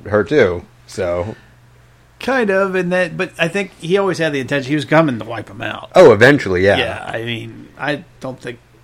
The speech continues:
Speaker 2: I think he knew that Sabine wa-, wasn't gonna say yes to this.
Speaker 1: Well, that, and I think it was also kind of, it seems like it's one of those things, like, the Wrens were kind of there temporarily.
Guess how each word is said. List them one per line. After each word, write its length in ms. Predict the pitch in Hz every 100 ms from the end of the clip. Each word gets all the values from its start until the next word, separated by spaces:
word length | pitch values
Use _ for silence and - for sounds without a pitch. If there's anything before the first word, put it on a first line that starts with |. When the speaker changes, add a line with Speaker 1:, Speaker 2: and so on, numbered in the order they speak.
| -
Speaker 2:
I 120 | 123
think 240 | 127 147 107
he 200 | 131 123
knew 280 | 131 131
that 180 | 127 120
Sabine 320 | - 127 120
wa-, 280 | 120 123 110 -
wasn't 240 | 120 123
gonna 160 | 120 120
say 220 | - 117
yes 320 | 117 113 -
to 140 | - 117
this. 100 | 170
Speaker 1:
Well, 180 | 165
that, 200 | 131 139
and 100 | 113
I 80 | 104
think 400 | 98 110 - -
it 80 | 113
was 120 | 101
also 300 | 110 107 107
kind 300 | - 117 104
of, 160 | 98 90 - -
it 220 | 117 113
seems 360 | - 135 143 139
like 140 | 120
it's 100 | 107
one 80 | 117
of 60 | 113
those 120 | 98
things, 220 | 107 104
like, 140 | 98 90
the 100 | 95
Wrens 540 | 92 104 117 117 95
were 100 | 107
kind 260 | - 113 107
of 60 |
there 380 | 101 101 98 92
temporarily. 960 | - - 101 92 90 87 82 82 78